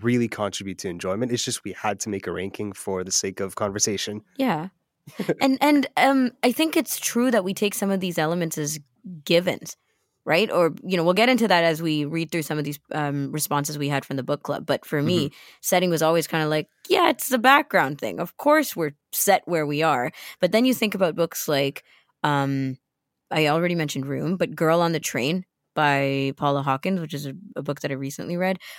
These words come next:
Speaker 1: Mm-hmm.
Speaker 2: where you're following this woman around on the train, essentially, for most of the book. That's what you're getting. So it just,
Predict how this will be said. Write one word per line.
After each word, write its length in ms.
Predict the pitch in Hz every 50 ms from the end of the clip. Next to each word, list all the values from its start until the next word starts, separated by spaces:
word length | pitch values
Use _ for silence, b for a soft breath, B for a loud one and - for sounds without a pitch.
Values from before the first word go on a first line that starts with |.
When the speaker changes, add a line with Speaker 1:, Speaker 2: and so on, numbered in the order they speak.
| B B
Speaker 1:
Mm-hmm. 80 | - 165
Speaker 2:
where 280 | 175 175 170 165 165 - -
you're 320 | 180 170 175 170 165 151 _ _ _ _ _ _ _ _ -
following 540 | - - - 196 202 220 247 254 254 247 233
this 160 | 214 - -
woman 260 | 160 175 185 196 196
around 480 | 180 160 151 143 139 139 143 143 143 - _ _ _ _ -
on 220 | 180 175 190 196
the 80 | 180 151
train, 480 | - - - 151 143 127 76 73 - - _ _ _ _ _ -
essentially, 520 | 170 151 - 156 135 135 - 131 127 131
for 140 | 139 - 165
most 440 | 165 170 175 190 214 240 226 - -
of 120 | 214 175
the 80 | 170 143
book. 420 | 143 160 147 - - - - - _ _ _ _ -
That's 300 | 160 151 170 160 156 -
what 100 | - -
you're 120 | - 147 135
getting. 320 | 139 151 139 120 90 -
So 200 | - - 165 151 B B B B B B
it 120 | 214 185
just, 260 | - 294 320 - -